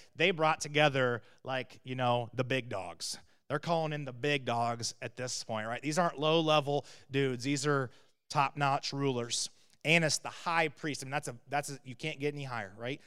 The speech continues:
That's the pope, basically. For Catholicism, Annas was to Judaism what the pope is to Catholicism. He's the high priest, and Caiaphas, John Alexander, and others of the high priest's family.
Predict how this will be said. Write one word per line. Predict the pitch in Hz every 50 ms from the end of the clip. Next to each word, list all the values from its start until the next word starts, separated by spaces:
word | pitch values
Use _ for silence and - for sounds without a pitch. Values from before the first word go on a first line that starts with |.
| _
That's | 139 143
the | - 160
pope, | 143 - 160 127 107 - _ _ -
basically. | 104 104 - - - - - 98 95 - _ _ _ _ _ _ _ -
For | -
Catholicism, | - - - 139 143 147 151 147 - 180 160 170 175 170 - _ _ _ _ _ _ _ _ _ _ _
Annas | 131 151 160 160 160 156 - - -
was | - 135 135 139 139 123 -
to | - - 139 131 127 127
Judaism | 113 107 139 151 143 131 127 127 123 123 127 120
what | 120 -
the | 110
pope | - - 143 131 127 123
is | 120 110
to | - 110
Catholicism. | - - - 117 117 113 107 - - 104 90 95 95 92 - _ _ _ _ _ _
He's | 127 135 135
the | 139
high | 120 127 127 135 131
priest, | - - 139 131 120 110 - -
and | 113 110 -
Caiaphas, | - - 139 143 151 143 135 123 - 127 123 - - - - - - - - _ _ _ _ _ _ -
John | - 160 156 151 143
Alexander, | 139 139 139 135 131 135 143 143 139 135
and | 131 127
others | 131 135 135 135 120 123
of | 127 120
the | -
high | - - 131 135
priest's | 131 - - 127 127 120 - - -
family. | - - 131 135 135 131 123 113 101